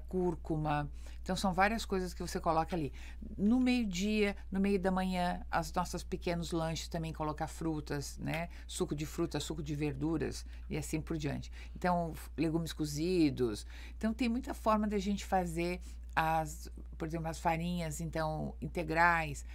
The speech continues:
pão integral. Então, tudo que é bem saudável a gente consegue colocar. E nessas seis refeições, eles falam de pequenas quantidades. Então, a pessoa não deve se empanturrar de comida, né?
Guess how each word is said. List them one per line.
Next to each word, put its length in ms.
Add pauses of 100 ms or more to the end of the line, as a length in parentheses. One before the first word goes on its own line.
(140)
pão 140
integral. 840 (240)
Então, 220 (160)
tudo 400
que 140
é 40
bem 220
saudável 460
a 40
gente 220
consegue 420
colocar. 480 (560)
E 340
nessas 300
seis 180
refeições, 640
eles 220
falam 320
de 100
pequenas 500
quantidades. 800 (200)
Então, 140
a 60
pessoa 220
não 160
deve 220
se 160
empanturrar 720
de 100
comida, 460
né? 180